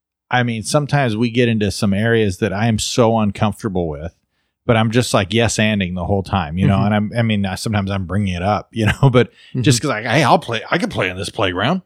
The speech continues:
Speaker 1: No,
Speaker 2: Yeah.
Speaker 1: no problem." And then, uh, you know, uh, b-, then at the end of the podcast, I was like, "Well, like, so I feel bad," you know? <laughs> And then it's like, after a while, you know, it's just like, "Okay, we're getting too serious. We're getting too serious here." It's like, "Well,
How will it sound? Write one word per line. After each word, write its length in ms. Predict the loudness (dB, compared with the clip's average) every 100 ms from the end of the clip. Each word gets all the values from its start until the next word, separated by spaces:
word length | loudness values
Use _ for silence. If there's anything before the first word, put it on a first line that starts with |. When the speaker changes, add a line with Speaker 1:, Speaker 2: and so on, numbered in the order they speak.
| -12
Speaker 1:
No, 320 | -2 0 2
Speaker 2:
Yeah. 60 | 4
Speaker 1:
no 120 | 4
problem." 380 | 4 4 2 0 _ _ _
And 220 | -2 2 2
then, 240 | 2 2
uh, 460 | 4 4 2 0 -2
you 160 | -2 2
know, 160 | 2
uh, 180 | 0 -4
b-, 340 | -8 -6 -2 2
then 280 | 2 2
at 240 | -2 -2 2
the 160 | 4
end 120 | 4 2
of 40 |
the 80 | 2
podcast, 440 | 2 2 0 -2
I 40 | 0
was 140 | 0
like, 120 | 0
"Well, 340 | 4 4 4 2
like, 160 | -4
so 140 | -8 -6
I 80 | -6
feel 280 | -4 -6 -6
bad," 340 | -8 -10 -14 -20 _ _
you 160 | 2 4
know? 80 | 4
<laughs> 40 |
And 220 | 4 6 6
then 140 | 4
it's 220 | 2 4
like, 200 | 4 4 -2 -18 -18 -4
after 360 | 0 2 4 6
a 80 | 6
while, 360 | 6 4 4
you 80 | 2
know, 80 | 0
it's 120 | -2
just 180 | -6 -6
like, 120 | -6
"Okay, 180 | -2 -2
we're 120 | 0
getting 140 | -2 -2
too 140 | -2
serious. 400 | -2 0 0 -2
We're 80 | -4
getting 120 | -6
too 160 | -4 -6
serious 460 | -2 0 0 -2 -2
here." 160 | -2
It's 100 | -2
like, 80 | -2
"Well, 80 | 0